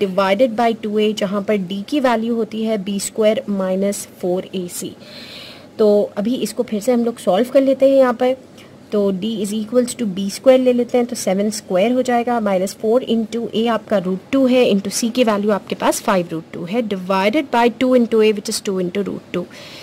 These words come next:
तो be very careful। और यहाँ पर मिलने वाला है सेवन का square आपको फ़ोर्टी नाइन देगा,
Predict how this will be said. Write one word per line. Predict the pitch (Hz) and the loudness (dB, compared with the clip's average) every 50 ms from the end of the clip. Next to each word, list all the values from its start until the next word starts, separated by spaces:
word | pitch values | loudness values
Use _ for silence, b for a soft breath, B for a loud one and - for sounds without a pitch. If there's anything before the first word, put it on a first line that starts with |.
| B B B B B - | B B B B B 0
तो | 226 | 0
be | 196 220 226 220 | 2 2 0 0
very | 170 - - 180 180 208 269 302 302 - | -2 0 2 4 4 4 4 2 4 4
careful। | 254 233 233 - 269 269 359 - B B B B B B B B | 4 4 6 6 6 6 6 4 B B B B B B B B
और | - 208 202 202 196 180 208 | 4 6 6 6 4 2 0
यहाँ | 208 202 226 247 | -2 0 0 2
पर | 262 320 311 | 4 4 6
मिलने | 302 294 269 277 | 6 6 6 6
वाला | 269 277 269 262 | 6 6 6 4
है | 277 269 | 4 2
सेवन | 277 269 226 233 | 0 -2 -2 -2
का | 226 - 247 | -4 -4 -6
square | 247 - - 233 240 | -6 -4 -2 -2 -2
आपको | 233 226 - - 233 | -2 -2 -4 -6 -8
फ़ोर्टी | - - 185 185 - 180 | -4 -4 -4 -4 -4 -4
नाइन | 180 180 180 190 214 247 | -4 -2 0 0 0 2
देगा, | 240 233 226 247 254 302 | 0 0 0 0 0 -2